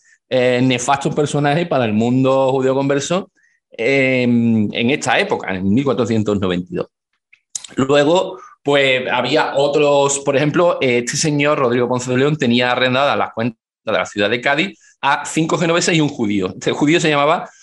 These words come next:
Mosé Aben Semerro, que era, am, arrendador a su vez de la, de las rentas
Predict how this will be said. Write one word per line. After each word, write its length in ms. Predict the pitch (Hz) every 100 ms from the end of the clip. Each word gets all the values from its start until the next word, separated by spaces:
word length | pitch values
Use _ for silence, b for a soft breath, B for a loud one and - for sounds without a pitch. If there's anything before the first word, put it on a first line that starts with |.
| B
Mosé 460 | 117 127 120 151 156
Aben 340 | 143 143 175
Semerro, 580 | 175 151 165 143 95 90
que 120 | 127
era, 340 | 120 127 156 - _
am, 400 | 113 110 107 104
arrendador 540 | 123 107 110 107 117
a 120 | 123 127
su 160 | 139
vez 440 | 147 175 - - _
de 240 | 127 123 123
la, 500 | 117 110 107 107 107
de 80 | 117
las 140 | 104
rentas 720 | 107 120 120 120 127 - -